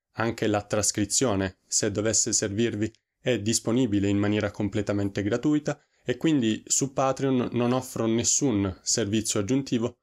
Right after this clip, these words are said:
se non una chiamata a fine mese. Quindi se può farvi piacere conoscermi un po' più da vicino, sentitevi liberi di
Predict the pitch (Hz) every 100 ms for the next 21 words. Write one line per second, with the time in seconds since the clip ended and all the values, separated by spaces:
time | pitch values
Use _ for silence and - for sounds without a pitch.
0 | _ _ - - 131 135 120 110 - 127
1 | 117 107 104 - 127 110 110 110 - 110
2 | - 110 95 92 92 - 107 - 131 117
3 | 110 - _ _ _ - 143 - 143 -
4 | 135 123 123 120 - 120 110 113 117 117
5 | - 107 110 - 131 127 120 - 113 107
6 | 120 - 151 156 156 _ _ _ - 139
7 | 135 143 120 117 120 113 117 110 - 107
8 | 107